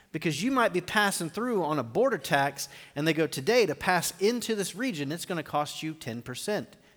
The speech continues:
tax." Okay? But the next day, they may feel a little jumpy and they may say, "You know what? Today it costs you sixty-five percent."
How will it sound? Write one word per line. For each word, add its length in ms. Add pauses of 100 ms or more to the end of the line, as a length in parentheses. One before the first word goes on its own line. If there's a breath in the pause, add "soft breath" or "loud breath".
tax." 520 (880 soft breath)
Okay? 380 (380 loud breath)
But 160
the 80
next 280
day, 180
they 120
may 180
feel 220
a 20
little 420 (160)
jumpy 460
and 120
they 100
may 180
say, 260
"You 160
know 120
what? 220
Today 360
it 100
costs 380
you 80
sixty-five 840
percent." 480